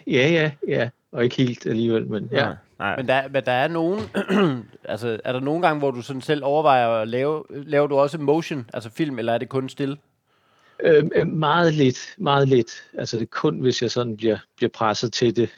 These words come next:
Speaker 1: du ved,
Speaker 3: Mm.
Speaker 1: ved, og s-, og så ikke, ikke alt for sådan,
Speaker 3: Nej,
Speaker 1: øh,
Speaker 3: okay.
Speaker 1: ambitiøst,
Speaker 3: Igen
Speaker 1: hvad
Speaker 3: er
Speaker 1: jeg
Speaker 3: du
Speaker 1: siger,
Speaker 3: meget
Speaker 1: ja.
Speaker 3: tæt på Christiania i forhold til, at du bliver presset til at lave reklame. <laughs> Det synes jeg lyder
Speaker 1: <laughs>
Speaker 3: aggressivt.
Speaker 2: Forstår.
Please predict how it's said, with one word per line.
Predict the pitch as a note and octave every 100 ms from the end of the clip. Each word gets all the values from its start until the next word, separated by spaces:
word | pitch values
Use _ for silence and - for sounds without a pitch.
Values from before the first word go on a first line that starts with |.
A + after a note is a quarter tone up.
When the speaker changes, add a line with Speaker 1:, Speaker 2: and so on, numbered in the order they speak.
| _
Speaker 1:
du | G#2+
ved, | G#2 -
Speaker 3:
Mm. | G#2
Speaker 1:
ved, | G#2 -
og | -
s-, | -
og | - A#2+
så | C#3+
ikke, | - A2+ A#2 A2 -
ikke | - A#2+ A#2+ A#2+
alt | A2+
for | - A2 G2 - _ _ - _ -
sådan, | A#2 G#2+ G2 _ - -
Speaker 3:
Nej, | A#2
Speaker 1:
øh, | - A2+
Speaker 3:
okay. |
Speaker 1:
ambitiøst, | A2+ A2+ A#2 A#2+ - -
Speaker 3:
Igen | C3+
Speaker 1:
hvad | C#3
Speaker 3:
er | D#3+
Speaker 1:
jeg | C#3
Speaker 3:
du |
Speaker 1:
siger, | A#2+
Speaker 3:
meget | C3 D3+
Speaker 1:
ja. |
Speaker 3:
tæt | C#3+ B2
på | C#3+
Christiania | B2+ - C3+ C3
i | A#2+
forhold | B2 B2
til, | A2 B2+
at | G2+
du |
bliver | G2+ A#2
presset | - - B2+ C3+ F3+
til | -
at | C3
lave | B2 A#2+
reklame. | A#2+ B2+ C#3+ C#3 G3+
<laughs> | - G3
Det | F#3
synes | E3+ D3 D#3
jeg | D3
lyder | G3+ E3+ F3
Speaker 1:
<laughs> | C#3
Speaker 3:
aggressivt. | D#3+ C#3+ - - F3 -
Speaker 2:
Forstår. | D3+ - A#2+